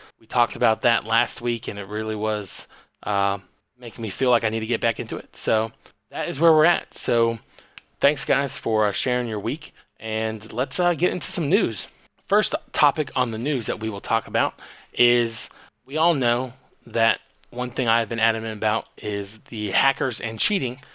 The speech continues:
on my favorite game, Call of Duty Warzone. I know Seth has, uh, talked about that as well. And one thing that happened,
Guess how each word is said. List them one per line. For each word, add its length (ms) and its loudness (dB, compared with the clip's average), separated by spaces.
on 580 2
my 400 4
favorite 460 2
game, 240 0
Call 240 4
of 60 0
Duty 120 0
Warzone. 400 2
I 80 -10
know 140 -2
Seth 320 2
has, 180 -4
uh, 360 2
talked 240 2
about 220 4
that 140 4
as 240 -2
well. 360 2
And 380 0
one 180 2
thing 300 0
that 140 2
happened, 560 -4